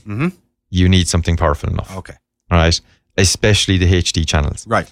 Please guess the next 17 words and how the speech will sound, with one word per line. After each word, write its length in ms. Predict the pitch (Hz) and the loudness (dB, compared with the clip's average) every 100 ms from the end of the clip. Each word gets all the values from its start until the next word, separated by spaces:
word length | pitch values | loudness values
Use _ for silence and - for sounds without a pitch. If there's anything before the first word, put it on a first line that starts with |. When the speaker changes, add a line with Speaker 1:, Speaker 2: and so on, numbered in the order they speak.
| _ | _
Speaker 2:
Because 320 | 95 92 90 - | -2 2 0 2
the, 300 | 95 92 90 | 2 2 0
the 60 | 82 | -2
box 360 | 104 104 104 - | 0 0 0 0
has 200 | 98 - | -2 -2
to 100 | - | -6
transcode 840 | - 92 90 - 101 92 85 78 | 0 0 0 0 0 2 0 -2
Speaker 1:
It 60 | 107 | -4
has 160 | 98 | -2
to, 60 | 92 | 2
Speaker 2:
the 60 | 90 | 2
Speaker 1:
yeah, 280 | 87 82 82 | 2 0 -2
I 40 | |
guess 180 | 87 82 | -10 -18
so. 100 | - | -6
Speaker 2:
feed 460 | - 98 87 82 - - | 0 2 2 0 -2 0
in 360 | 98 92 90 | 2 2 0